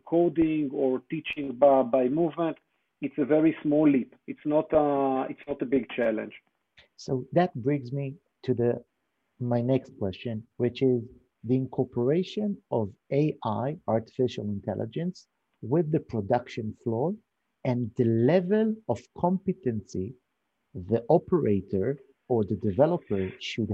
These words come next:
Speaker 2: have, or at least should take under consideration while developing or planning the process.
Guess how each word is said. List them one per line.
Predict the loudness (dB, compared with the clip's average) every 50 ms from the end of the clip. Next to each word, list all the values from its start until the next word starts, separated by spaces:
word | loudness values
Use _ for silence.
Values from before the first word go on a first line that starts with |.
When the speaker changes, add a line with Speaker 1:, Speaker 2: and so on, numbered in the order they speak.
| 2
Speaker 2:
have, | 2 4 4 4 2 0 -4 -4 -2
or | -2 -2
at | -2 -4 -6 -4
least | -4 -4 -4 -4 -8
should | -12 -12 -6 -2
take | -2 -2 -2 -2
under | -4 -6 -4 -4 -6
consideration | -6 -8 -12 -14 -12 -12 -12 -6 -4 -2 0 2 2 2 2 0 -2 -4 -6 -6 -6 -6 -8 -10 _ _ _ _ _ _ _ _ -2
while | 0 2 2 2 2 0
developing | 0 0 4 4 6 6 6 4 0 0 0 0 0
or | 0 -2 -4 -6 -4
planning | -2 -2 0 0 -2 -2 -4 -4 -6 -8 -10 -12 _ _ _ _ _ 0
the | 0 0
process. | 2 4 6 6 6 4 0 -6 -10 -10